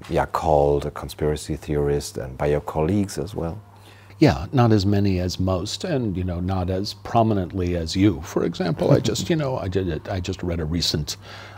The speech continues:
Speaker 2: uh, piece in the Welt.
Speaker 1: Mm-hmm.
Speaker 2: It was, you know, ridiculous. Um, uh,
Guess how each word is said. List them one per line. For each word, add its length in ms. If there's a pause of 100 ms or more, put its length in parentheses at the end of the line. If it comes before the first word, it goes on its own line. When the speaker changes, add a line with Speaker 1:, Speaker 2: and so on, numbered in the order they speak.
Speaker 2:
uh, 220
piece 320
in 100
the 180
Welt. 400
Speaker 1:
Mm-hmm. 220
Speaker 2:
It 140
was, 420
you 80
know, 240
ridiculous. 540 (480)
Um, 480 (160)
uh, 300